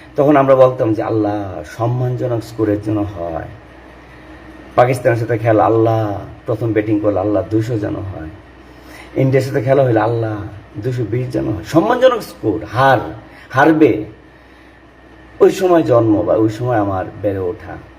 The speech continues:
তো ক্রিকেটের ভবিষ্যৎ ছিল না। যাই হোক, তো আমি তিনবার মেট্রিক পাস করার পর ঢাকায় আসি, একটা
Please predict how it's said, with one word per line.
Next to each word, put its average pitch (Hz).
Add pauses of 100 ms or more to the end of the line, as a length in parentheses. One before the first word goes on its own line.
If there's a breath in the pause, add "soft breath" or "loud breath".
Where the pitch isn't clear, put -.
(140)
তো -
ক্রিকেটের 147
ভবিষ্যৎ 110
ছিল 98
না। 92 (120)
যাই 104
হোক, 139 (2250 loud breath)
তো 160
আমি 151
তিনবার 180
মেট্রিক 160
পাস 151
করার 135
পর 135
ঢাকায় 104
আসি, 104 (540)
একটা 113